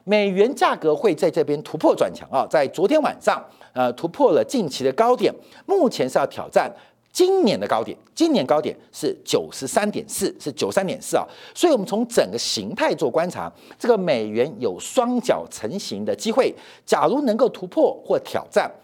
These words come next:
三月三十一号位置，那就是双脚或是 W 底的颈线哦。所以美元的转强攸关的是一个全球资本流动的一个变化跟发展。那为什么美元转强？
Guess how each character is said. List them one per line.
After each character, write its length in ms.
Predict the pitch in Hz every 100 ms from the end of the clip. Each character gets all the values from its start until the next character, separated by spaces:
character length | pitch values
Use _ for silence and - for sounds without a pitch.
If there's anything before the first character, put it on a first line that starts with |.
| _
三 280 | - 269 269
月 120 | 254 143
三 180 | 190
十 160 | 190 127
一 60 | 135
号 120 | 120
位 200 | 208 175
置， 180 | - - - _
那 60 | 370
就 140 | 349
是 100 | 302
双 300 | - 349 370
脚 240 | - 78 - _
或 120 | - 247
是 100 | 233
W 340 | 143 220 320
底 140 | 320
的 80 | 120
颈 240 | 214 107 -
线 180 | 254 202
哦。 180 | 160 156 - -
所 120 | 370
以 80 | 302 -
美 200 | 202 185
元 140 | 151 277
的 80 |
转 240 | 339 - 107
强 240 | 82 92 98 _ _
攸 200 | 214 247
关 260 | - 247 254
的 200 | 131 - _ _
是 200 | - 151
一 140 | - 139
个 140 | 127
全 280 | - 143 190
球 180 | 160 165
资 200 | - 294
本 180 | - - - _ -
流 320 | 117 101 120
动 180 | 320 220
的 140 | 98
一 100 | 92
个 140 | 110 104 -
变 200 | 302 104
化 320 | 101 143 - _
跟 200 | - 135 127
发 180 | 180 151
展。 160 | - - _ - -
那 200 | 339 311 -
为 220 | - 392 339
什 120 | 143
么 80 | 117
美 140 | 117
元 100 | 98
转 180 | - 90
强？ 180 | -